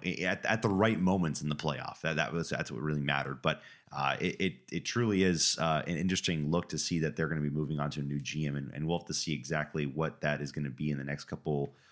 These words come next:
weeks, I would think, because you really can't move forward as a team without a G M who's, you know, making the negotiations and being out there and getting,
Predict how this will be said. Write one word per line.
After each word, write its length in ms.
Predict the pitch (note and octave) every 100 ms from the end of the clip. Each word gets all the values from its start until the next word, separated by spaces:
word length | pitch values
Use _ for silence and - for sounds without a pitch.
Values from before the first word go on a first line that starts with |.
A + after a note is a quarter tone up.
| - - _ -
weeks, 440 | D#2 G#2 A2+ A2
I 60 | E2
would 180 | E2 D2
think, 420 | - - A2 F#2+
because 640 | E2+ - E2+ D#2+ - - -
you 140 | F2
really 260 | F2 B2 A#2+
can't 420 | - - A2 F2+ - - _ _ -
move 240 | G#2+ C3
forward 340 | B2+ A2+ A2+ G2+
as 120 | E2+
a 60 | D#2+
team 320 | - A#2 F#2+
without 280 | D#2+ F#2 F2
a 60 |
G 340 | D#2+ D2+ F2+ F2+
M 140 | E2+
who's, 320 | D#2+ D#2+ - F#2
you 60 |
know, 120 | E2
making 300 | D2 E2 E2+ E2+
the 60 |
negotiations 920 | D#2+ D2+ D#2+ D#2 - D#2 D#2+ D#2+ D#2 E2
and 120 | C#2+
being 220 | E2+ D#2+
out 220 | D#2 -
there 140 | E2+ D#2
and 100 | D2+
getting, 320 | D#2 D2